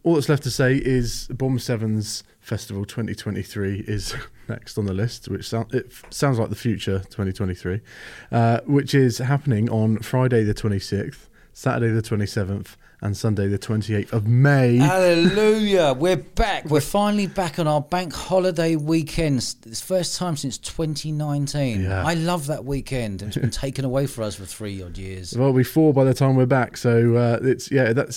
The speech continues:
Speaker 1: feels weird, doesn't it? We're back in our routine, hopefully.
Speaker 2: Yeah.
Speaker 1: So, Dodge, uh, if anyone wants to get in contact with you, uh, ahead of next year's, uh, festival, uh, where can they find you?
Speaker 2: Best place to get me on LinkedIn,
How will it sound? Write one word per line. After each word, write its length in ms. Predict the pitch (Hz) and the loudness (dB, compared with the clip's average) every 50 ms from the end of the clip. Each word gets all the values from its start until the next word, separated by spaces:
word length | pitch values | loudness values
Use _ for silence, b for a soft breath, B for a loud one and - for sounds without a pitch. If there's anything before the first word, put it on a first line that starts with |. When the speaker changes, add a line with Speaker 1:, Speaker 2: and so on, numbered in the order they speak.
| 117 131 | -10 -2
Speaker 1:
feels 220 | - 147 139 117 | 2 2 2 4
weird, 200 | 107 123 123 117 | 2 2 2 2
doesn't 180 | 117 120 123 131 | 2 0 0 0
it? 120 | 123 - | 0 0
We're 340 | 127 117 104 - - 135 104 - - | -2 -4 -4 -6 -6 -8 -8 -6 -4
back 240 | - 131 127 - - | -4 -4 -2 0 0
in 80 | 131 127 | 0 2
our 80 | 123 | 2
routine, 420 | 117 127 120 117 - 127 113 101 95 | 2 2 2 2 0 0 0 0 -2
hopefully. 440 | 95 85 85 - - 85 90 87 - - - _ | -2 -4 -6 -8 -8 -8 -8 -8 -10 -14 -18 _
Speaker 2:
Yeah. 220 | - 85 85 85 80 80 _ _ _ _ - | -14 -14 -14 -14 -16 -18 _ _ _ _ -2
Speaker 1:
So, 120 | - 165 156 | 0 2 2
Dodge, 420 | 143 196 180 170 160 135 - - - | 4 4 2 2 2 0 -2 -2 0
uh, 140 | 156 156 147 | 0 0 0
if 100 | 156 - | 0 0
anyone 460 | 185 170 170 160 147 139 131 131 120 127 | 2 2 2 4 4 2 2 2 0 0
wants 180 | 131 123 113 | -2 -2 -2
to 80 | - 120 | -2 -2
get 140 | 123 113 101 | -2 0 0
in 200 | 120 117 113 113 | 0 -2 -2 -2
contact 540 | 107 123 120 110 - 110 - - - - 107 - | -2 -2 -2 -2 -4 -6 -6 -8 -10 -12 -8 -4
with 240 | 120 113 107 104 | -2 -2 -2 0
you, 300 | 104 107 107 110 131 170 - - - - | 0 0 0 2 0 -2 -2 -6 -6 -4
uh, 200 | 110 107 107 104 | -2 -2 -2 -2
ahead 200 | 113 92 110 110 | -2 -2 0 0
of 260 | 110 107 92 - - - | 0 -2 -2 -6 -6 -4
next 320 | 113 110 98 - - - - | -4 -4 -4 -4 -8 -6 -4
year's, 360 | 113 107 101 101 - - - | -2 -2 -2 -2 -4 -8 -10
uh, 260 | - 104 101 101 101 98 | -8 -6 -4 -4 -6 -4
festival, 460 | - - 117 - - - 127 143 151 139 - - - | -4 -4 -4 -4 -4 -2 -2 -2 -2 -2 -6 -8 -6
uh, 80 | 123 120 | -2 -2
where 140 | 135 135 127 | 0 0 0
can 140 | - 123 | 0 -2
they 80 | 113 104 | -2 -2
find 240 | - 107 101 95 95 | -2 -4 -4 -4 -4
you? 80 | 92 85 - - - - - _ _ _ _ _ _ _ _ _ _ _ | -6 -8 -10 -14 -18 -20 -20 _ _ _ _ _ _ _ _ _ _ _
Speaker 2:
Best 220 | - 135 - - | -8 -8 -8 -6
place 220 | - 139 127 - - | -6 -6 -6 -6 -8
to 60 | 110 | -8
get 140 | 131 117 - | -8 -8 -6
me 80 | 117 | -6
on 100 | 117 110 | -4 -2
LinkedIn, 460 | 113 127 135 135 - 156 160 160 165 | -2 -2 -2 -2 0 -2 -2 -2 -2